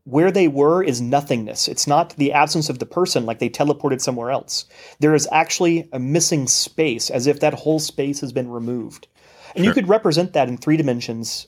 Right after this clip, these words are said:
Speaker 1: as well as i-, i-, instead of two, but you'd have to change somewhat how you describe it. The notion, though, of someone being removed from our reality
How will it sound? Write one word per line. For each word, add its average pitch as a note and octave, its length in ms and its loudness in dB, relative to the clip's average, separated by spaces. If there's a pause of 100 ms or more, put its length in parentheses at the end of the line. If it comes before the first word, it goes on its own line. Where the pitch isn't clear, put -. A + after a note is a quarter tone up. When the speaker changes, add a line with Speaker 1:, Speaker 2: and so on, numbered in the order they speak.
(140)
Speaker 1:
as B2 160 -2
well C3 240 2
as - 240 -6
i-, - 40 -8
i-, D3+ 280 0
instead D3 320 0
of A2 120 -6
two, A2+ 400 -2 (200)
but D#3+ 160 0
you'd E3 360 0
have E3 180 2
to D3+ 300 0
change D#3+ 440 -4
somewhat D#3 360 0
how C3+ 100 -4
you C3 180 -2
describe C3 520 -4
it. - 180 -14 (460)
The D3+ 60 4
notion, D#3 500 2
though, A#2+ 180 2
of A2 80 -4
someone E3 380 2
being C#3+ 220 0
removed C3+ 520 0
from C#3 240 -2
our C#3 220 4
reality A#2 600 -2